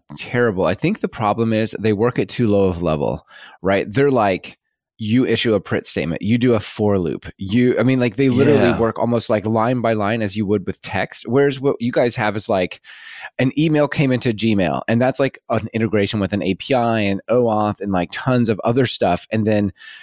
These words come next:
Speaker 1: you know, you've condensed it down to the right size of the draggy droppy thing. <laughs> You know what I
Speaker 2: Right.
Speaker 1: mean? So
Speaker 2: Yeah.
Speaker 1: it's, it's like, there's a few blocks, not fifty thousand blocks, which makes no sense.
Speaker 2: Yeah. And you get away from the idea of, like, trying to teach people control structures, right? And how,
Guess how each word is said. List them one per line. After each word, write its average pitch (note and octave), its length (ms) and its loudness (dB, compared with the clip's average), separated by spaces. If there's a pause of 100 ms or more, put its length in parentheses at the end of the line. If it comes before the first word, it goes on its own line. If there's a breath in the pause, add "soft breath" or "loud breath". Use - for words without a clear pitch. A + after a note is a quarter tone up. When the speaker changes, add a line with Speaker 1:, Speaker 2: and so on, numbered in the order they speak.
Speaker 1:
you B2+ 100 2
know, B2 60 4
you've A2+ 220 2
condensed C3+ 500 0
it A2 100 -4
down G#2+ 200 -2
to G#2+ 100 -10
the G#2 120 2
right G2 200 2
size A2 540 -2
of E2+ 340 -6
the F#2 100 -2
draggy F2+ 320 0
droppy E2 320 -2
thing. E2 340 -8 (120)
<laughs> - 140 -8
You E3 140 4
know F#3 80 6
what C3 120 4
I B2+ 40 4
Speaker 2:
Right. - 100 4
Speaker 1:
mean? C#3+ 160 -2 (200 loud breath)
So D3+ 200 2
Speaker 2:
Yeah. D#3+ 160 4
Speaker 1:
it's, - 120 2
it's C3 180 -2
like, B2 280 0 (220 loud breath)
there's C3+ 160 2
a B2+ 40 4
few D#3 300 -2
blocks, G#2 320 0
not G#2+ 240 -4
fifty - 340 -4
thousand A2 360 0
blocks, F2 280 -4
which - 260 -6
makes G2+ 220 -4
no F2 120 -4
sense. - 420 -8
Speaker 2:
Yeah. C3+ 300 2
And C3 420 0
you B2+ 140 4
get D3 140 0
away B2 280 2
from A2+ 240 -2
the G2+ 120 0
idea F#2 260 0
of, F2 80 -6
like, E2 160 -2
trying G#2+ 180 -4
to F#2 60 -4
teach - 420 -4
people F2 560 0
control E2+ 800 0
structures, - 840 -6
right? E2 380 -2
And D#2+ 420 -2
how, F2 600 -2